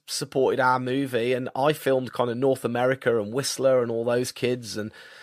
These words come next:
with, uh, John and Tom Eldridge, and then Gendel did the same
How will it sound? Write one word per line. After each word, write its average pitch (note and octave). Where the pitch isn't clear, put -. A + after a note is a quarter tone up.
with, G#2
uh, A#2
John A#2
and A#2
Tom B2
Eldridge, B2
and B2
then B2
Gendel B2+
did A#2+
the B2
same A#2+